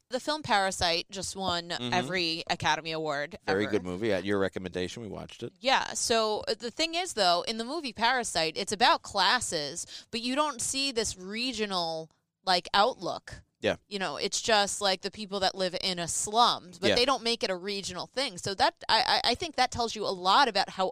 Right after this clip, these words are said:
Speaker 1: other cultures look at class based on geography.
Speaker 2: Yeah, it's totally true. I mean
Speaker 1: Uh, and, uh, just for reference, Parasite is set in South Korea.
Speaker 2: Yes, in, in Seoul, I think, right?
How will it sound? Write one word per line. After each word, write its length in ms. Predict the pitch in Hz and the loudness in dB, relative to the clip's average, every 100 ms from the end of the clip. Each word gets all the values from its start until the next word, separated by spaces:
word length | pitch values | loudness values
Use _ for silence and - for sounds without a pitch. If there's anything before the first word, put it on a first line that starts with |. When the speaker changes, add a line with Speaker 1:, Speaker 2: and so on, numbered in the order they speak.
| - | 0
Speaker 1:
other 540 | 208 226 220 190 175 - - _ _ | 2 4 2 2 -2 -6 -18 _ _
cultures 640 | - 247 - 190 - 69 - | -2 0 0 -2 -4 -6 -12
look 300 | 190 214 - | -6 -6 -4
at 140 | 185 | -6
class 440 | - 202 185 202 - | -2 2 4 4 2
based 400 | 180 202 - - | 0 0 0 -4
on 400 | 190 180 175 180 | -2 0 -2 -4
geography. 840 | 165 175 196 330 190 - - - - | -2 4 6 6 0 -4 -10 -4 2
Speaker 2:
Yeah, 140 | 196 | 2
it's 100 | 120 | 2
totally 240 | - 175 147 | 0 0 0
true. 180 | 156 - | -4 2
I 60 | 165 | 2
mean 180 | 165 - _ _ _ _ _ _ | 2 -2 _ _ _ _ _ _
Speaker 1:
Uh, 140 | 226 226 | 2 2
and, 400 | 202 196 190 185 - | 2 0 -4 -6 2
uh, 280 | 190 180 180 | 6 6 2
just 220 | 180 - | -4 -2
for 240 | 180 165 | -2 0
reference, 440 | 160 160 147 156 - | 0 -2 -2 -8 -2
Parasite 480 | 175 160 156 156 147 | 2 2 0 -4 -4
is 80 | |
set 240 | - 165 - | -2 0 0
in 80 | 160 | -4
South 240 | 135 - | -6 -6
Korea. 400 | 151 135 87 175 _ | -8 -6 -6 -6 _
Speaker 2:
Yes, 260 | 120 98 90 | 2 2 -2
in, 80 | 87 - | -8 -10
in 200 | 95 90 | -10 -8
Seoul, 340 | - - 90 | -4 -2 -2
I 40 | 82 | -4
think, 260 | 127 87 | -8 -10
right? 160 | 82 | -10